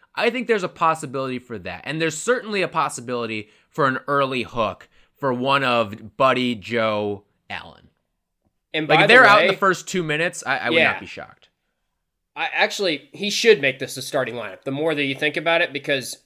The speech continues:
Speaker 2: and he better go to this lineup at some point where Buddy's at the forward and he's got Kadari and Joe at the top and Joe working off ball, 'cause that was their best lineup in the Miami game.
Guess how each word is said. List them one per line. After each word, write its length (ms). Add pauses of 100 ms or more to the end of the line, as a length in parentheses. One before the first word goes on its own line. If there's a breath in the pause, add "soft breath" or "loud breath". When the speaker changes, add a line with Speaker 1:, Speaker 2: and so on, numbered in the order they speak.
Speaker 2:
and 180
he 160
better 240
go 140
to 80
this 160
lineup 360
at 140
some 260
point 300
where 140
Buddy's 400
at 140
the 60
forward 480
and 80
he's 140
got 200
Kadari 380
and 80
Joe 220
at 100
the 60
top 380
and 100
Joe 180
working 380
off 220
ball, 180
'cause 140
that 120
was 120
their 100
best 240
lineup 300
in 40
the 60
Miami 460
game. 300